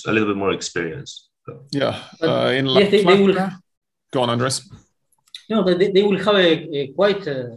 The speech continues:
Speaker 3: a powerful, uh, attack with, uh, uh, Avila, uh, Luis Rodriguez, and, uh, well, if Arias doesn't leave, uh,
Speaker 2: Yeah.
Speaker 3: they
Speaker 1: Yeah.
Speaker 3: will help.
Speaker 1: Aliendro, it's an interesting, uh,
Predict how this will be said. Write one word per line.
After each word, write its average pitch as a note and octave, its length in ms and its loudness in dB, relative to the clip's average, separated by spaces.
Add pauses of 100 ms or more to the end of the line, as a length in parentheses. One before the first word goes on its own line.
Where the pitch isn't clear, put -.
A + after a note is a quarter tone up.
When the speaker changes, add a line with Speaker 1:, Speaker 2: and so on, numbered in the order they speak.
Speaker 3:
a A#2+ 120 -8
powerful, C#3 920 -2
uh, B2 200 -10
attack - 400 -2
with, B2 260 -6
uh, A2+ 200 -4 (540)
uh, A2 100 -12 (100)
Avila, E3 720 4
uh, B2 260 -4
Luis C#3+ 160 -2
Rodriguez, F3+ 500 2
and, F3 260 2
uh, C3+ 300 -2
well, C#3+ 240 -2
if B2+ 160 -12
Arias D3+ 460 -2
doesn't C#3+ 340 -8
leave, F#3 420 -2
uh, A#2 220 -12 (480)
Speaker 2:
Yeah. C3 220 -4
Speaker 3:
they D3+ 160 0
Speaker 1:
Yeah. C#3 180 4
Speaker 3:
will C#3 60 2 (180)
help. - 180 -14 (520)
Speaker 1:
Aliendro, A#2 760 4
it's D#3+ 320 -6
an A2 160 -2
interesting, G2+ 640 -6 (720)
uh, A2+ 340 -8